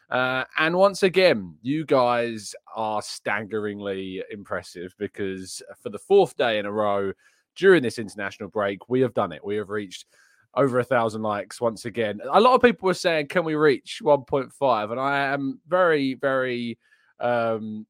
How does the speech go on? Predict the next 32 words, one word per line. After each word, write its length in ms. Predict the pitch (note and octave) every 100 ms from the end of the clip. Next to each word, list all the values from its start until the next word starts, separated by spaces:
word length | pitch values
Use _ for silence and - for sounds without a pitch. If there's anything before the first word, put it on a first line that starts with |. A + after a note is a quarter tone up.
| -
I'm 160 | F#3
still 180 | - B3+
very 220 | G#3 F3
happy. 480 | D#3+ F#3 - F2 C3
<laughs> 40 | B3
Like, 260 | C3+ C#3+ F3
don't 160 | G#3
get 140 | F#3 D#3+
me 60 |
wrong, 280 | D#3+ D#3+ A#2 C#3+
but 80 |
it 40 | C#3+
was 120 | D3+
like 180 | E3 D3 -
the 80 |
last 220 | F3+ G3+ -
two 80 |
days 220 | E3 D3+ G#2
have 40 |
been 100 | A#2
one 200 | B2 B2+
point 260 | C3 A#2 -
four. 320 | A#2+ G2 E2+
And 100 | G2+
I'm 120 | G2+
like, 240 | G2 G2
"Those 320 | A#2 C3+ D3 -
guys 380 | F#2 E2 E2
that 100 | -
have 80 | -
been 120 | F#2
asking 520 | F#2 F2+ - F2+ E2